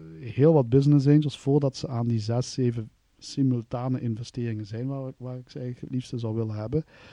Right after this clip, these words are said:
zijn er heel veel gesneuveld die één of twee hebben gedaan, die slecht aflopen. Hè, ik zei net, het slechte fruit valt het eerste van de boom. Dus die,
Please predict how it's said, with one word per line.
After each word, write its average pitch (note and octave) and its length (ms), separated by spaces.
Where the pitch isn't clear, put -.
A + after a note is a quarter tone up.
zijn B2+ 240
er A2+ 60
heel B2+ 240
veel C3 200
gesneuveld B2+ 640
die - 120
één B2+ 220
of C3 100
twee A#2+ 240
hebben C3 200
gedaan, C3 320
die A#2+ 80
slecht A2 340
aflopen. C#3 640
Hè, C3 140
ik A#2+ 120
zei A2+ 200
net, B2 240
het - 120
slechte A#2 380
fruit A2+ 280
valt A#2 180
het A2 100
eerste A2+ 260
van G#2+ 120
de G#2+ 60
boom. B2 260
Dus C3+ 120
die, A2+ 220